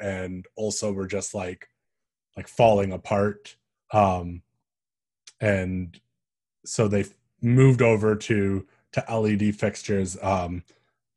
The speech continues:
and, you know, through granting and stuff, uh, got this covered. I don't know to what extent, but, uh, a very interesting thing with the whole process of it was, like,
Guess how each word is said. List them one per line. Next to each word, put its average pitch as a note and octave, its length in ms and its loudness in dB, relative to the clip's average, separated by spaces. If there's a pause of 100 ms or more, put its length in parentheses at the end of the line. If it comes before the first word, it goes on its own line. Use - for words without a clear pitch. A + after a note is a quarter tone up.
(120)
and, F#2 480 -2
you G#2 100 -2
know, F#2+ 160 0
through A2 260 -2
granting G#2 480 -2
and G2 140 -2
stuff, - 500 -2 (540)
uh, F#2 280 6 (1080)
got G2 360 2 (260)
this A2 340 2
covered. F#2+ 600 2 (140)
I G2 120 0
don't G2 160 2
know F#2+ 180 2
to - 200 0
what G2 360 2
extent, - 600 2
but, G#2 180 4
uh, F#2 360 0 (260)
a A2 80 2
very B2+ 300 4
interesting A2 440 0
thing G#2+ 140 0
with G2 140 0
the G2+ 100 -2
whole G#2 140 0
process D3+ 560 2
of G#2 120 0
it G2 220 -6 (380)
was, A2 180 4
like, G#2 320 0